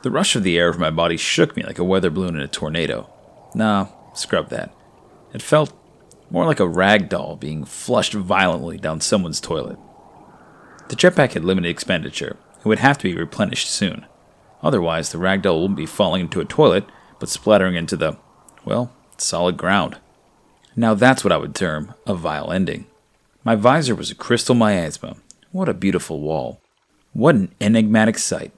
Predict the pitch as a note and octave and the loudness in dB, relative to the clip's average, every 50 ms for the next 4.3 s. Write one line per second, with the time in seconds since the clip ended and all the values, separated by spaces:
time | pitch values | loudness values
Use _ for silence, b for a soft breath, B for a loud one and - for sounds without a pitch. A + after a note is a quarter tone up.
0 | _ _ - - A2 G#2+ G2+ G2+ G#2+ B2+ C#3 D3 C#3 C#3 C3 A#2+ G#2 - F#2+ F#2 | _ _ -6 -2 2 2 4 4 4 4 4 2 2 2 2 2 2 0 -2 -4
1 | F2 C3+ - C2 G1+ - - - _ _ _ _ _ _ _ _ _ _ _ - | -4 -4 -6 -6 -6 -8 -10 -12 _ _ _ _ _ _ _ _ _ _ _ -4
2 | A#2 B2 A#2+ - - B2 B2 C3 C#3 B2+ A2+ - - - D3+ D#3 - - F#2 - | -2 -2 0 2 4 6 6 6 6 4 2 2 2 2 0 0 0 -2 -6 -6
3 | - - - - - A#2+ G#2+ F#2 F#2 F#2+ E2+ D#2+ G2 F#2 E2+ - - - - G#2 | -8 -8 -6 -4 -2 0 0 0 0 -2 0 0 0 0 0 0 -4 -2 2 2
4 | A#2 A#2 F2+ F2 A2 | 4 4 2 0 -2